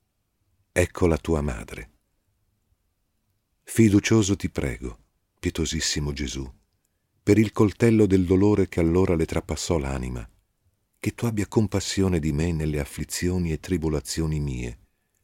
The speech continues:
così del corpo come dello spirito, e mi consoli, porgendomi aiuto e gaudio in ogni prova e avversità. Amen.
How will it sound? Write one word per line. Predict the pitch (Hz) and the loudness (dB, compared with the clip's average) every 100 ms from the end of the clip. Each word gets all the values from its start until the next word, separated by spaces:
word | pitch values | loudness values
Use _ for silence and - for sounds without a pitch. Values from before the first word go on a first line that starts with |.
| _ | _
così | - 82 90 | -4 0 0
del | 80 69 | 0 -2
corpo | - 78 76 - | -2 -4 -4 -8
come | - 78 73 | -6 -4 -2
dello | 69 76 | -4 -6
spirito, | - - 117 120 - - _ _ _ _ _ _ | -8 -10 -12 -12 -14 -18 _ _ _ _ _ _
e | 101 | 2
mi | 113 120 | 4 4
consoli, | 104 101 - 67 58 - _ _ _ _ _ | 2 0 -2 -4 -8 -16 _ _ _ _ _
porgendomi | 87 80 76 92 85 80 80 | -2 0 2 2 2 0 0
aiuto | 76 78 98 104 - 82 | 0 2 2 0 0 -2
e | 69 | -2
gaudio | 78 71 65 65 58 - _ _ - | -4 -4 -4 -6 -10 -14 _ _ -2
in | 104 | 2
ogni | 110 104 92 | 2 2 0
prova | - 85 80 73 - | 2 2 2 -4 -8
e | - 85 | -4 -2
avversità. | 67 85 - - - - - _ _ _ _ _ _ _ _ | -2 -2 -2 -6 -8 -10 -14 _ _ _ _ _ _ _ _
Amen. | 80 62 50 | -2 -2 -6